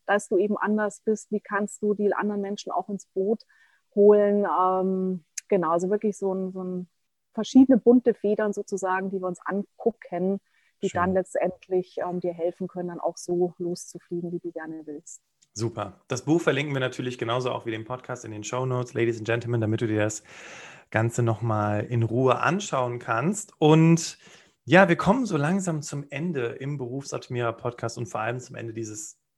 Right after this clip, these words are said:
Speaker 2: unglaublich coolen Interviews. Also ich meine, wenn man mal zusammenfasst, was wir uns heute angeschaut haben, wir haben uns Zeitmanagement angeguckt, wir haben uns auch das Thema Priorisierung angeguckt, Cordula. Ich glaube, das sind so Themen,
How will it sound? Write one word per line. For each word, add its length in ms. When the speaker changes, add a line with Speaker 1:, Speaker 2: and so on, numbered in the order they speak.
Speaker 2:
unglaublich 520
coolen 260
Interviews. 460
Also 160
ich 60
meine, 180
wenn 120
man 140
mal 120
zusammenfasst, 600
was 160
wir 40
uns 120
heute 220
angeschaut 440
haben, 160
wir 80
haben 100
uns 180
Zeitmanagement 680
angeguckt, 680
wir 80
haben 60
uns 80
auch 80
das 140
Thema 240
Priorisierung 920
angeguckt, 480
Cordula. 400
Ich 100
glaube, 160
das 120
sind 160
so 80
Themen, 520